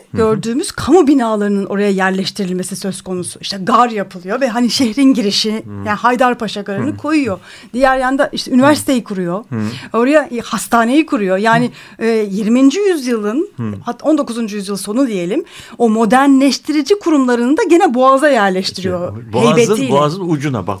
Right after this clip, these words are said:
Speaker 1: Burası
Speaker 2: Bo-,
Speaker 1: çok
Speaker 2: ha,
Speaker 1: önemli. Burası
Speaker 2: evet,
Speaker 1: çok
Speaker 2: evet.
Speaker 1: önemli. Boğaz, bizim dediğimiz, bildiğimiz Boğaz, klasik Boğaz aslında Üsküdar'da bitiyor.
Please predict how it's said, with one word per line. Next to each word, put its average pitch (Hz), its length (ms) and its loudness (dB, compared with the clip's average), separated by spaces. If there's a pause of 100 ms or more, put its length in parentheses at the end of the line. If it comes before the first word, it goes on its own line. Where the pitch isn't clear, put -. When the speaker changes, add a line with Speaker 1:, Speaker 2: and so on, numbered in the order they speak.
Speaker 1:
Burası 226 220 2
Speaker 2:
Bo-, 285 80 0
Speaker 1:
çok 180 160 0
Speaker 2:
ha, - 80 2
Speaker 1:
önemli. 113 280 -2
Burası 165 280 0
Speaker 2:
evet, 147 100 -12
Speaker 1:
çok 180 140 -2
Speaker 2:
evet. 226 100 -4
Speaker 1:
önemli. 110 440 -4 (680)
Boğaz, 175 640 -2 (240)
bizim 123 400 -6
dediğimiz, 110 520 -4
bildiğimiz 117 580 -8
Boğaz, 120 540 -4 (1300)
klasik 151 480 -4
Boğaz 113 500 -8
aslında 160 720 -6 (440)
Üsküdar'da 160 640 -4
bitiyor. - 340 -18